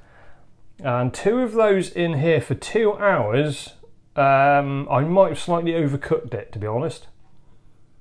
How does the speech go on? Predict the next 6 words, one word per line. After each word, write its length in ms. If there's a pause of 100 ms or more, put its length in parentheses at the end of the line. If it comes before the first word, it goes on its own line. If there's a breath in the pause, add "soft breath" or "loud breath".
(280)
because 340
it 180
does 320
smell 420
very 400
lemony. 480